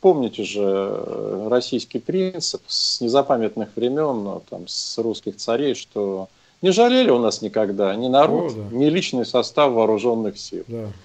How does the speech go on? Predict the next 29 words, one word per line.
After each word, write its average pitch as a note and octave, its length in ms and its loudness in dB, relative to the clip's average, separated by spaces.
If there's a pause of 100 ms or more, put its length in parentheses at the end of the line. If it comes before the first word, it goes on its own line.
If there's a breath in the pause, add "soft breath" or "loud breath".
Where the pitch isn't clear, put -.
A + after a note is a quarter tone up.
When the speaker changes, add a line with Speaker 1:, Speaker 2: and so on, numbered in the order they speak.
(140)
Speaker 1:
Хотя C3 280 2
сейчас C#3+ 440 2
ситуация C#3 760 2
не D3+ 140 2
та, B3+ 200 0
у B2 100 2
нас A2+ 220 0
никакого A2 540 0
демографического A2 800 -2
перегрева A#2+ 720 0
и A2 40 -2
нет A2+ 240 -4
той G2+ 240 -2
былой G#2+ 360 0
демографической G#2 880 -4
силы, F#3+ 440 -2 (400 soft breath)
но E3+ 380 6 (160)
отношение F3+ 800 6
к - 100 -2
людям, F#3 800 6 (200)
отношение A2 720 -2
к - 100 -12
людям D#3+ 360 0
то D#3 200 0
же C#3 120 0
самое. E2+ 480 -4 (580 soft breath)
Я A#2+ 80 -2
бы B2 140 0
сказал, B2 880 4